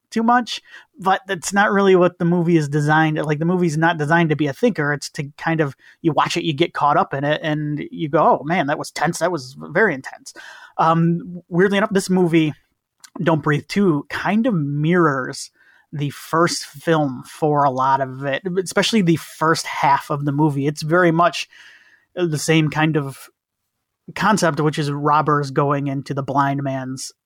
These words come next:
house and dealing with him. The first half of the movie, though, is too dark. So, uh, this is more of me getting old. I'm like, "M. Night, this movie aged me, I think, in the first half." I'm getting up there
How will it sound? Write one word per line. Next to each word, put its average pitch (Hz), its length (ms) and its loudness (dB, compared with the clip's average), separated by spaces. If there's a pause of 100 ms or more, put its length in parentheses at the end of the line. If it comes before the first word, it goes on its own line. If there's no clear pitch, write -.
(220)
house 135 500 -2
and 139 320 -8 (380)
dealing 160 380 2
with - 180 -10
him. - 300 -8 (920)
The 165 80 -2
first 277 340 0
half 175 380 2
of 156 140 -2
the 160 80 4
movie, 156 360 2
though, 135 580 -2
is 156 240 0
too 185 240 2
dark. 147 560 0 (300)
So, 160 360 2
uh, 160 100 4
this 190 120 0
is 220 100 -2
more 202 300 2
of 175 80 -2
me 196 160 0
getting 180 300 2
old. 147 340 2
I'm 151 140 -2
like, 160 240 2
"M. 165 140 0
Night, 147 140 -2
this 160 140 0
movie 170 260 4
aged 151 260 0
me, 202 160 0
I 165 100 -2
think, 131 300 -10
in 147 80 -6
the 135 60 -4
first - 280 -6
half." 131 300 -6
I'm 190 140 2
getting 196 220 2
up 185 180 0
there 131 300 -8